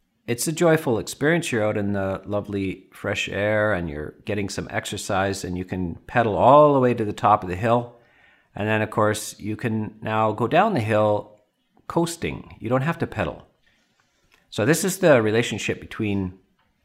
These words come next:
energy, joy,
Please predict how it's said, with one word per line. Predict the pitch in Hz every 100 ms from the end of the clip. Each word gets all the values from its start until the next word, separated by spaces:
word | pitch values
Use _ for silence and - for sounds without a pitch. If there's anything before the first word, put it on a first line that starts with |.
| _ _ -
energy, | 123 143 135 147 147 151 - _ _ _ _ _ _ -
joy, | 92 104 107 117 123 120 -